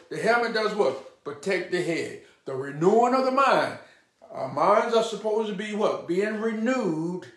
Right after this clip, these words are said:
in Christ. So therefore, in this mind, "Let this mind be in you, which was also in Christ Jesus." So we have this helmet on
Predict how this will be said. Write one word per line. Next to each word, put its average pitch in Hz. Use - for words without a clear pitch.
in 208
Christ. -
So 214
therefore, 170
in 269
this 269
mind, 233
"Let 170
this 180
mind 196
be 208
in 202
you, 226
which 202
was 175
also 214
in 208
Christ 214
Jesus." 185
So 180
we 190
have 180
this 170
helmet 262
on 214